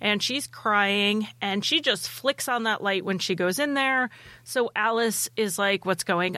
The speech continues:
on?" And Myrtle just said, "Jack was leaving." So Myrtle digs out this gun at the bottom of the closet and walks through the den towards the master bedroom. And Charles looks up at her and yells, "What are you doing?"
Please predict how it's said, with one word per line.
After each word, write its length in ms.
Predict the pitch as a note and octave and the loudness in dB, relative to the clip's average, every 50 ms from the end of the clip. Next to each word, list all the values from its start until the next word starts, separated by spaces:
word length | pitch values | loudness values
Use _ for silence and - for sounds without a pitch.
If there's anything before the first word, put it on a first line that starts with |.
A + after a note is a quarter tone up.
| - - | -2 0
on?" 420 | B3 B3 A#3+ A#3+ A#3 A#3 A#3 A#3 - - - | 0 2 2 2 2 2 0 -2 -4 -2 -2
And 160 | A3+ G#3+ G#3 | 0 2 2
Myrtle 580 | G#3 A3 A3+ A3+ A3+ A3+ A3+ A3+ A3+ A3+ A3 - - | 2 2 2 2 2 2 2 2 0 0 -4 -8 -4
just 220 | - A3+ G#3+ - | -2 -2 -2 0
said, 440 | - A#3 G#3+ G#3 G#3 G#3 G3+ G#3 - - - | 0 0 2 2 2 2 0 -2 -4 -6 -8
"Jack 380 | E3 - A3+ G#3 G3+ G3+ - | 0 2 2 2 2 2 0
was 180 | G3+ F#3 F3 - | 0 0 0 2
leaving." 540 | F#3 F#3 F3 E3+ E3 - - - - - - - - - - - - - - - - - - - - - - _ _ _ - - - | 2 2 2 2 0 -2 -8 -10 -10 -12 -14 -16 -20 -20 -20 -20 -20 -20 -20 -20 -20 -20 -20 -20 -20 -20 -20 _ _ _ -20 -14 -6
So 140 | - D#4 B3+ | -2 0 0
Myrtle 280 | B3+ C4 B3+ C4 B3 | 2 2 2 2 2
digs 220 | G#3+ A3+ G#3 F#3 G#3 | 0 0 0 0 0
out 140 | G3 F#3 - | 0 0 0
this 160 | F#3+ E3+ - | 0 -2 0
gun 320 | - C#4 C#4+ C#4+ C#4 C4+ | 0 2 2 2 2 2
at 80 | C4 - | 2 0
the 80 | A#3 F3+ | 0 0
bottom 260 | G#3 G3 F#3+ F#3+ F#3+ | 0 0 2 2 2
of 60 | F#3 | 2
the 60 | F#3+ | 0
closet 600 | - A3+ A#3+ A#3 A3+ A3 A3+ A3+ A3 G#3+ G#3+ - - - | 0 0 0 0 2 2 2 2 2 0 0 -2 -4 -2
and 260 | A3 G#3+ G3+ G3 F3+ | -2 0 0 0 0
walks 600 | A3 A#3 A#3+ A#3+ A#3+ A#3 - - - - - - _ _ | 2 2 2 2 0 0 -2 -2 -2 -2 -2 -6 _ _
through 440 | - - - - A#3+ C4+ D4 E4 F4+ | -20 -18 -10 -6 0 0 2 2 2
the 160 | D#4 D#4+ D#4 | 2 0 0
den 680 | A#3 G3+ G3 A#3 A3 G#3 G3+ G3 G3+ G3+ G3+ G#3+ G3+ - - - | 0 0 0 2 2 2 4 2 4 2 2 0 0 -4 -10 -12
towards 400 | - - B3 B3 B3 A#3+ G#3+ - | -8 -4 0 0 0 0 -2 0
the 80 | - A#3+ | 0 2
master 400 | G#3+ G#3 G3+ G3+ - - - G3+ | 2 4 2 2 0 0 -2 0
bedroom. 640 | F#3+ C#4 E4 B3 G#3 G#3+ F#3 D3+ - F#3 F#3+ F#3+ F#3+ - _ _ _ - - - - - _ - | 2 2 0 0 2 0 0 0 -2 -4 -8 -8 -10 -12 _ _ _ -20 -20 -20 -20 -16 _ -2
And 120 | A3+ A3 | 0 0
Charles 440 | G#3 - C#4 D4+ F4+ F#4+ F4 D#4+ - | 0 2 2 2 2 2 2 2 2
looks 180 | A#3 A3 - - | 0 0 2 0
up 160 | G#3 G3+ - | 0 0 2
at 140 | F#3+ F#3 F#3 | 0 2 2
her 320 | F#3 F#3+ G#3 G#3 G#3 - - _ - | 2 2 2 0 -2 -6 -16 _ -2
and 200 | - A3+ A3+ A3+ | 0 2 2 4
yells, 520 | G#3+ G3+ F#3+ F#3 F#3 F3+ F#3 F#3 E3+ - - _ _ - | 2 4 4 4 4 2 2 0 0 -4 -10 _ _ -6
"What 260 | G3 G#3 A#3 A#3+ B3+ | -2 0 0 2 2
are 120 | C4+ B3+ B3+ | 2 2 2
you 220 | A#3 A3 G#3+ G3 | 2 2 2 0
doing?" 640 | E3 E3+ G#3+ A#3+ B3 G#3+ F3 E3+ E3 - - E3 | 0 -2 -2 0 0 0 0 -2 -4 -4 -6 -12